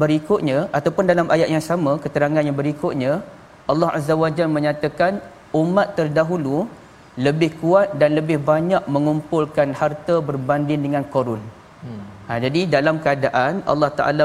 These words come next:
Speaker 1: memperingatkan kita, orang-orang yang, mungkin orang yang ada duit kalangan kita, tentang Qarun, dalam masa yang sama Allah juga memperingatkan bahawa kalaulah Qarun itu kaya, sebenarnya ada lagi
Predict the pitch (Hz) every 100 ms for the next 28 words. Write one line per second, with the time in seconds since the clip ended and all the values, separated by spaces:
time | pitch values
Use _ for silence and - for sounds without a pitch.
0 | 143 135 143 139 143 - 139 127 139 139
1 | 131 131 131 135 131 135 131 131 127 -
2 | 131 127 135 135 135 131 127 127 139 -
3 | 135 131 131 131 117 143 175 170 147 147
4 | 135 123 156 262 - - - - - -
5 | - 135 165 185 175 180 165 180 208 214
6 | 160 196 170 165 160 180 160 156 156 -
7 | 156 156 - 147 120 113 - - - -
8 | - 135 147 165 180 175 151 165 175 180
9 | 170 151 156 156 170 156 147 151 151 143
10 | 135 151 202 - 160 170 175 190 - 170
11 | 180 185 196 208